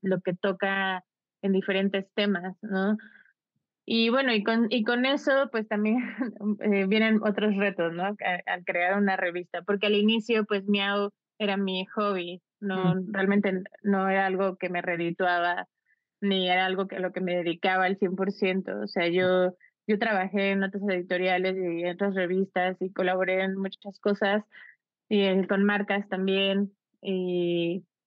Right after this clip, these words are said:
Speaker 1: y Miau, pues, siempre lo tuve ahí, ¿no? O sea, por eso también son diez años de Miau, pero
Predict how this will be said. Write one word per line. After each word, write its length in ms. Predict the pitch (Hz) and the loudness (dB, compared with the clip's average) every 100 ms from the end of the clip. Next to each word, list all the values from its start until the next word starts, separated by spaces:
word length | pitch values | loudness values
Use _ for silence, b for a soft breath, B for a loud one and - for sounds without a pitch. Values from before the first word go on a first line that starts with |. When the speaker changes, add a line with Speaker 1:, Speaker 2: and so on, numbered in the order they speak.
| _ | _
Speaker 1:
y 120 | 214 | 2
Miau, 280 | 208 214 214 | 4 4 2
pues, 280 | 208 226 - - 214 | 0 -4 -6 -16 -4
siempre 260 | 226 226 | 0 2
lo 160 | 254 214 | 2 0
tuve 220 | 202 208 | 2 2
ahí, 180 | 208 233 | 2 2
¿no? 240 | 214 196 214 | 0 0 0
O 40 | |
sea, 120 | 214 190 | -2 -4
por 160 | 196 | -4
eso 160 | 196 214 | -4 -4
también 540 | 190 185 190 196 190 - | -4 -2 -2 -2 -6 -4
son 180 | 202 190 | 0 2
diez 240 | 185 196 | 2 0
años 260 | 185 190 190 | 0 0 0
de 120 | 175 | -2
Miau, 360 | 170 180 175 185 | -2 -2 -4 -2
pero 300 | 180 175 | -2 -2